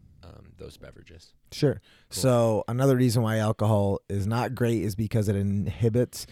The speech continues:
Speaker 2: your body's ability to burn fat. It can mess with your metabolism
Speaker 1: Sure.
Speaker 2: because the way the body processes alcohol, it kind of takes place of processing other things first, if that makes sense.
Speaker 1: Sure.
Speaker 2: So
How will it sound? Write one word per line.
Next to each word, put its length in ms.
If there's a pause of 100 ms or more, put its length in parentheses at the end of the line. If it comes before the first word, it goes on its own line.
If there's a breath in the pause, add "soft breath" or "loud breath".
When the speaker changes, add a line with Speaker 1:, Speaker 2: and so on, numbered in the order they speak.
(220 loud breath)
Speaker 2:
your 120
body's 320
ability 440
to 160
burn 400
fat. 440
It 100
can 160
mess 260
with 140
your 120
metabolism 800
Speaker 1:
Sure. 160
Speaker 2:
because 340 (400 soft breath)
the 120
way 180
the 120
body 420
processes 920 (120)
alcohol, 640 (340 loud breath)
it 200
kind 280
of 160
takes 300
place 600
of 280
processing 680
other 260
things 460 (320 soft breath)
first, 640
if 100
that 200
makes 240
sense. 420
Speaker 1:
Sure. 200 (100)
Speaker 2:
So 340